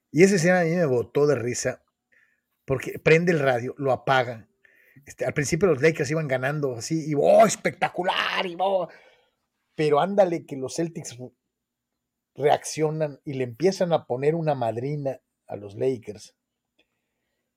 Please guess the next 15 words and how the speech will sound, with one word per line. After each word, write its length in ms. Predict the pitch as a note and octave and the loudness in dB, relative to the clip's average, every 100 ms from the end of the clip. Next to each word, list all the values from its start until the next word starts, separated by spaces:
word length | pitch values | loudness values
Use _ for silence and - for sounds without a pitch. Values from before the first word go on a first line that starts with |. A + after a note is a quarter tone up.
| _ _ | _ _
Y 160 | D#3 D#3+ | -6 -6
West 540 | - C#3+ D3+ E3+ - _ - | 0 4 6 4 -2 _ -6
es 200 | D3 - | -6 -4
una, 300 | D#3+ D3+ - | 0 -2 0
es, 240 | D3+ D3+ - | -2 -2 -4
está, 380 | D#3+ - F#3 F#3+ - | -6 2 2 2 0
es 120 | D#3+ | 0
peor 300 | - G#3 G#3+ | 6 10 10
un 80 | G#3+ | 8
manojo 340 | G3 G3 G3+ | 4 2 2
de 60 | G3 | 2
nervios 340 | E3 G3 F#3 | 2 2 0
que 100 | - | -6
Westhead, 420 | C#3+ C3 - A#2 G2 | -6 -4 -6 -10 -18
¿no? 200 | - | -20